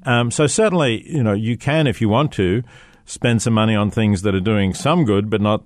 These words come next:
the most good. And, uh, you know, donating to your alma mater, right? Um, I, I teach at Princeton. I'm not a Princeton graduate, um,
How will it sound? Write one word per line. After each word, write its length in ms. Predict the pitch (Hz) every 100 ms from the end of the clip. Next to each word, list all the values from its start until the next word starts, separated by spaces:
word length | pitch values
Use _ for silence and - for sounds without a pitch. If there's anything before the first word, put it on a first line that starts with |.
| -
the 180 | 107
most 340 | 107 147 190 -
good. 280 | 87 65 -
And, 460 | 107 98 98 95 -
uh, 340 | 107 90 87 - - - _ -
you 60 | 90
know, 100 | 92
donating 640 | - 107 104 107 117 113
to 120 | 104 107
your 160 | 101
alma 240 | 95 104 98
mater, 480 | 90 87 104 120
right? 320 | 92 90 107 98
Um, 420 | 95 87 85 78 - _ _
I, 220 | 92 90 82
I 120 | - 90
teach 320 | - 120 -
at 80 | 85
Princeton. 380 | 113 104 139
I'm 120 | 98 92
not 140 | 90
a 60 | 87
Princeton 560 | - 92 - 92 85 - - _ -
graduate, 600 | 104 104 98 87 117 - -
um, 380 | 95 92 90